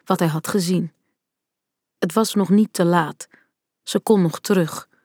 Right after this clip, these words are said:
Ze kon over de muur klimmen en door de velden vol onvolgroeid riet sluipen, waar gapende gaten op jonge groene stengels lagen te wachten. Ze kon teruggaan naar haar hut,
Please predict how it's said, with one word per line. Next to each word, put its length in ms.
Ze 180
kon 220
over 180
de 60
muur 320
klimmen 400
en 120
door 120
de 60
velden 460
vol 360
onvolgroeid 840
riet 280
sluipen, 540
waar 120
gapende 520
gaten 480
op 160
jonge 300
groene 360
stengels 640
lagen 380
te 120
wachten. 400
Ze 160
kon 220
teruggaan 440
naar 140
haar 220
hut, 260